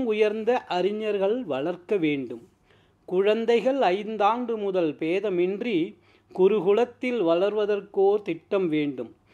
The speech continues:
குழந்தைகளை சுகாதார உளநூல் வல்லோர் குற்றமற வளர்த்து வர உலகம் உய்யும்."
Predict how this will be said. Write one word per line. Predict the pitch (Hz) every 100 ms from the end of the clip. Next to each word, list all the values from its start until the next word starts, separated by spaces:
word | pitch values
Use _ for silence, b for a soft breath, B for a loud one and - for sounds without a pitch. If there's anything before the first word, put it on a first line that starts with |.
| b b -
குழந்தைகளை | 190 208 226 233 233 233 254 254
சுகாதார | - 185 208 214 202 202 196 214 233
உளநூல் | 160 190 208 214 220
வல்லோர் | 156 160 175 226 170 170 - b b b
குற்றமற | 190 196 - 240 233 220 240 254
வளர்த்து | 160 160 185 208 196 247 262 -
வர | 160 170 175 190 233 - -
உலகம் | 165 170 202 214 233 262 -
உய்யும்." | 156 143 143 143